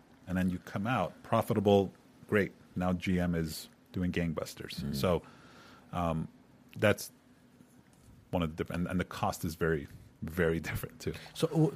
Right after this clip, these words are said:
Speaker 3: Circuit City filed for what ki-, type of bankruptcy? 'Cause Cir-, Circuit City's gone.
Speaker 1: Right. So Circuit City's gone. I, I don't know exactly which one they filed for, but I'm pretty sure now that they're gone,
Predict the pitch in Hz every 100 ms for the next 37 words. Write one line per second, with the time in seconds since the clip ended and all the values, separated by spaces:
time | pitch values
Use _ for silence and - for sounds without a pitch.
0 | 151 139 185 180 - 180 156 143 147 -
1 | 131 131 - 139 - 123 117 127 120 120
2 | - 131 123 185 - 190 160 - 135 113
3 | 131 127 - - - 92 82 - - 107
4 | 151 135 - 117 101 110 90 90 104 101
5 | 107 110 135 127 110 113 110 110 92 107
6 | 110 101 - 113 117 127 - 147 147 107
7 | 90 101 - 120 107 117 98 98 101 95
8 | 90 92 95 120